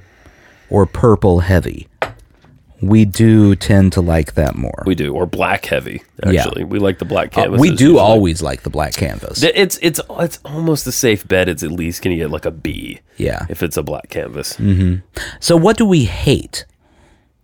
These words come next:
Speaker 1: Okay, so on our love list, we've
Speaker 2: Yeah.
Speaker 1: got black canvases, mountains,
Speaker 2: Yeah.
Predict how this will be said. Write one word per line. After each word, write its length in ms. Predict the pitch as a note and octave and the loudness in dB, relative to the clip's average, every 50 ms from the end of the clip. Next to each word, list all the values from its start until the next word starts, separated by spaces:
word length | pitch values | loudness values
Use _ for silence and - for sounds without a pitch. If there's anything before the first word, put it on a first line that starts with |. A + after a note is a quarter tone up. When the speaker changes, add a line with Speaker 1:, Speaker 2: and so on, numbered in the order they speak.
| _ _ _ _ - - - - - - - - - | _ _ _ _ -6 -4 -4 -4 -6 -10 -14 -8 -4
Speaker 1:
Okay, 220 | - A2+ A2 A#2 F#2+ | -2 0 2 2 0
so 240 | - A2+ G2+ G2+ - - - _ _ - _ _ - - | 2 0 0 0 -2 -4 -10 _ _ -20 _ _ -2 0
on 200 | B2 C3+ D#3 E3 | 2 4 4 6
our 220 | D#3 D3+ C#3+ B2+ | 4 6 4 4
love 500 | A2+ A2 A#2 C3+ C#3+ C#3+ C#3 C3+ A2+ G2 | 4 4 4 4 6 6 4 4 2 0
list, 400 | G2 E2+ D2 A1 G#1+ G#1+ - - | -2 -4 -4 -4 -6 -8 -6 -2
we've 120 | - G2 F#2+ | 0 0 2
Speaker 2:
Yeah. 40 | |
Speaker 1:
got 260 | - A2 G2 E2+ - _ _ - - - _ _ - | 4 4 2 2 2 _ _ -20 -20 -20 _ _ 0
black 260 | - A#2+ D3 E3 - | 2 2 2 2 2
canvases, 640 | - D#3 D3 C3+ B2+ B2+ A#2+ - C3 A#2+ A2 G#2+ | 2 2 4 4 4 4 2 4 4 4 4 4
mountains, 680 | A2 G#2 G#2+ A2 A#2 A2+ D2+ G#2+ G#2+ G2+ G2+ G#2 - - | 4 4 4 4 4 2 2 4 4 4 4 4 2 2
Speaker 2:
Yeah. 180 | G#2 F2 C#2 | 0 0 0